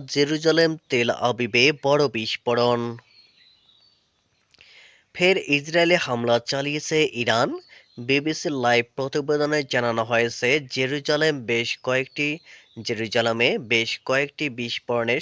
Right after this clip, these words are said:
শব্দ শোনা গেছে। তেল আবিব থেকেও একই শব্দ শোনা গেছে বলে জানিয়েছে বিবিসি। বিবিসি বলছে, ইসরায়েল জুড়ে সাইরেন বাজছে, যা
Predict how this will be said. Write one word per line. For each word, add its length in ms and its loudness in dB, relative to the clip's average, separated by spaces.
শব্দ 260 -8
শোনা 300 -6
গেছে। 340 -2
তেল 180 6
আবিব 340 0
থেকেও 320 0
একই 300 -2
শব্দ 380 -4
শোনা 260 -6
গেছে 300 -4
বলে 240 0
জানিয়েছে 500 -2
বিবিসি। 540 -2
বিবিসি 540 -4
বলছে, 400 -2
ইসরায়েল 360 -2
জুড়ে 340 -2
সাইরেন 440 -4
বাজছে, 440 -2
যা 200 0